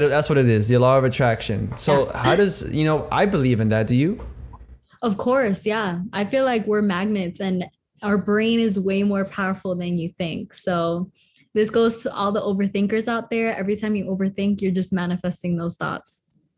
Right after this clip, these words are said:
Speaker 1: Oh, that one cut deep.
Speaker 2: Yeah. <laughs>
Speaker 1: Okay. Now,
Speaker 2: It happened.
Speaker 1: but, like, how,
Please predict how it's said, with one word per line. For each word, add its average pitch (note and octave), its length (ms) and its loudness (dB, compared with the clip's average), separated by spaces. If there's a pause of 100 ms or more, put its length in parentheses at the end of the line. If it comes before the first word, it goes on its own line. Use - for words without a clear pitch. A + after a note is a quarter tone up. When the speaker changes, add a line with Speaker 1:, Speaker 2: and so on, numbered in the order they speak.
(840)
Speaker 1:
Oh, A#2 160 2
that A2+ 160 4
one A2+ 120 2
cut G#2+ 200 2
deep. A2+ 260 0 (540)
Speaker 2:
Yeah. A3 520 2 (420)
<laughs> - 640 -2
Speaker 1:
Okay. D3 360 2 (600)
Now, C3+ 220 4
Speaker 2:
It A#3 40 4
happened. A3+ 280 2 (420)
Speaker 1:
but, D#3+ 100 6
like, D3 160 4
how, E3 420 2